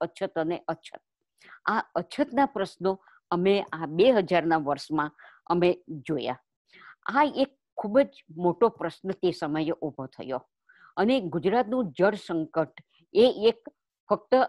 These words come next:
હવે એવું લાગ્યું કે એ એક સ્થાનિક પ્રશ્ન કરતા રાષ્ટ્રીય પ્રશ્ન બનવા તરફ જઈ રહ્યો હતો. આ જ્યારે સમસ્યા ચાલતી હતી ત્યારે Center for Social Studies સુરતના ઉપક્રમે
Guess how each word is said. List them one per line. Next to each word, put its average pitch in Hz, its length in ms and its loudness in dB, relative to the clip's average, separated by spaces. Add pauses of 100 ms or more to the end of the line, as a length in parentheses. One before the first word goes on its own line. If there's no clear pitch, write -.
(100)
હવે 190 280 -2
એવું 226 240 2
લાગ્યું 202 440 0 (340)
કે 233 240 2
એ 247 280 -6
એક - 260 -2
સ્થાનિક 196 560 -4
પ્રશ્ન 208 320 -2
કરતા 202 460 -2 (280)
રાષ્ટ્રીય 254 520 0
પ્રશ્ન 202 400 -2
બનવા 160 320 2
તરફ 156 260 -2
જઈ 147 280 -2
રહ્યો 135 340 -6
હતો. 135 360 -10 (1200)
આ 302 180 0
જ્યારે 262 340 4
સમસ્યા 214 560 0
ચાલતી 165 500 -4
હતી 160 280 -6
ત્યારે 131 440 -6 (840)
Center 208 260 0
for 277 200 0 (120)
Social 214 260 -2
Studies 180 440 -2 (240)
સુરતના 196 580 -2
ઉપક્રમે 151 640 -4